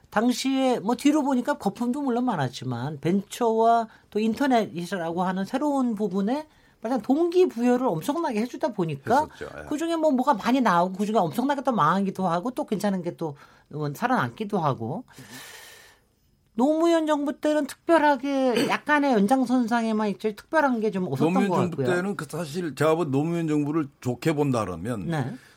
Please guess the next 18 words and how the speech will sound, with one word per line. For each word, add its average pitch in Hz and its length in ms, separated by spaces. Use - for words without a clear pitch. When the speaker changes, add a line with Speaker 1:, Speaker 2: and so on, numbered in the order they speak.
Speaker 2:
중소기업 160 680
지원 165 340
정책을 147 800
혁신 208 380
정책으로 151 480
전환시킨 101 720
Speaker 1:
네, 160 100
Speaker 2:
대통령입니다. 107 720
Speaker 1:
네, 117 100
네, 104 40
네. 120 240
Speaker 2:
그러니까 156 220
그 127 140
사이에 165 400
중소기업 143 600
정책이라고 98 520
한다면 76 540
Speaker 1:
네. 87 120